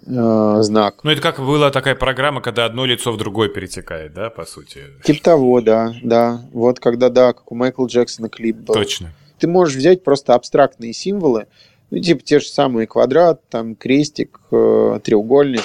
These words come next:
Speaker 1: кругляшок, <coughs> и делать морфинг между ними, чтобы они просто постоянно видоизменялись. Вот.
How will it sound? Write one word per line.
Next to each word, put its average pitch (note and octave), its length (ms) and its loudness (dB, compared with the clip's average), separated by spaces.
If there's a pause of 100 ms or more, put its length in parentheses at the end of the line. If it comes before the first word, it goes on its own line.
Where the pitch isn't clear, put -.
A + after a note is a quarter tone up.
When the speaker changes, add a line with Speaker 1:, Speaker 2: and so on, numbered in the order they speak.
Speaker 1:
кругляшок, A2 680 0 (920)
<coughs> - 200 4
и D3+ 140 4
делать G3+ 320 6
морфинг E3+ 460 0
между C3 260 2
ними, D#3 240 -2
чтобы A#2+ 300 -2
они C#3 160 -2
просто C#3+ 320 -2
постоянно C3 500 -2
видоизменялись. A2 920 -2
Вот. A#2+ 200 -2